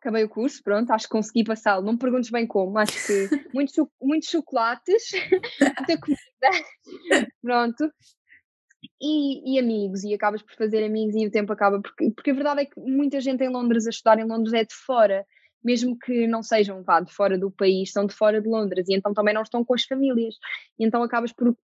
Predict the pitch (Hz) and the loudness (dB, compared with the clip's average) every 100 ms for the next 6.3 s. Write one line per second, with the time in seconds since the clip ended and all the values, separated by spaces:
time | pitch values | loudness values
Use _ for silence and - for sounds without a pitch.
0 | _ 226 247 240 - 311 - 226 247 247 | _ 0 0 0 -8 -4 0 0 0 0
1 | 254 247 - 269 269 254 247 240 - 277 | -2 -4 -2 -2 0 0 0 -2 -2 -2
2 | 220 214 220 226 220 247 247 226 208 185 | -2 -4 -2 -4 -4 -2 0 2 0 -2
3 | 214 - - - - 208 196 185 233 240 | -6 -14 -18 -18 -2 0 0 0 -2 0
4 | 240 233 214 214 - - 202 196 - - | -2 -2 -2 -2 -8 0 0 0 -6 -2
5 | 214 208 - - 233 269 262 269 277 277 | 2 2 2 -2 -2 -2 -2 0 0 -2
6 | 262 - | -4 -4